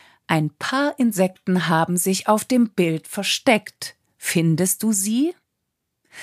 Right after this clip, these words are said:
Das ist lebensnah und anschaulich. Die Kinder werden nicht pro forma angesprochen, sie werden wirklich mit ins Boot geholt. Bilder sind zum genauen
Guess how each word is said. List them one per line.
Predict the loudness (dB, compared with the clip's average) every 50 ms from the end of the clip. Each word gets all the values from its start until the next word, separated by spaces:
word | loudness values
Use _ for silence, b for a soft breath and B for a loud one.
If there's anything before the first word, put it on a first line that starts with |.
| B B B B B B B B B
Das | _ 4 4 4 2 0
ist | 0 0 -2 -2 0 2
lebensnah | 4 6 6 6 6 4 2 2 2 4 4 6 6 8 6 6
und | 4 2 -4 -4 -6 _ _
anschaulich. | 2 2 4 2 2 2 4 4 4 4 4 2 -2
Die | -4 -6 -6
Kinder | -4 -2 0 2 4 4 4 4
werden | 6 4 4 4 4 2 2
nicht | 2 2 0 -4
pro | _ -2 2 2 4 4
forma | 2 0 2 4 6 6 6 6 6 6 6 6 6
angesprochen, | 4 2 2 0 0 0 0 4 4 4 4 4 2
sie | 0 2 2
werden | 2 2 2 2 2 0 0
wirklich | 2 0 0 0 0 -2 -2 -2 0 2
mit | 4 4 4 2 0
ins | -2 -2 0 0 0 -2 -4
Boot | _ _ 0 0 0 -2 -4 -4
geholt. | -4 -4 -4 -2 -2 0 0 0 -2 -4 B B B B B B B B
Bilder | 0 0 2 2 2 2 2 2
sind | 2 2 2 2 0
zum | -2 -2 -2 -2 -2 -4
genauen | -4 -4 -2 -2 0 2 4 4 6 6 6 4 2